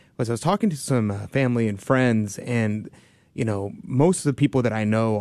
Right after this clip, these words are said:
are pro-life. They, they love babies. They,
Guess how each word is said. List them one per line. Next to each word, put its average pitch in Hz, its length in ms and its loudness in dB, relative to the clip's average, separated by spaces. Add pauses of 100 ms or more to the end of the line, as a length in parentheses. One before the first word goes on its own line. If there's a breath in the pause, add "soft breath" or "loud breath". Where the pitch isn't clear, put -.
are 107 200 2
pro-life. 101 800 -2
They, 110 220 -6
they 98 520 -4
love 113 280 -2
babies. 98 520 -4
They, 95 340 -10